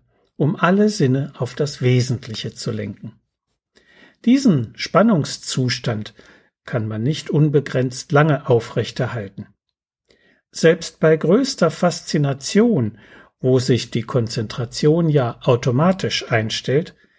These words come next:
kommt irgendwann der Punkt, an dem Entspannung angesagt ist.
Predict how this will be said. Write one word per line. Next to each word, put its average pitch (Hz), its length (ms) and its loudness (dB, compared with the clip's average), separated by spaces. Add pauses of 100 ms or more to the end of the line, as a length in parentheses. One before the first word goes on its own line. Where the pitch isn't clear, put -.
(280)
kommt 165 360 -2
irgendwann 202 640 4
der 120 140 0
Punkt, - 720 -2
an 131 180 0
dem 135 460 0
Entspannung - 1200 -2 (240)
angesagt 113 720 -6
ist. - 400 -14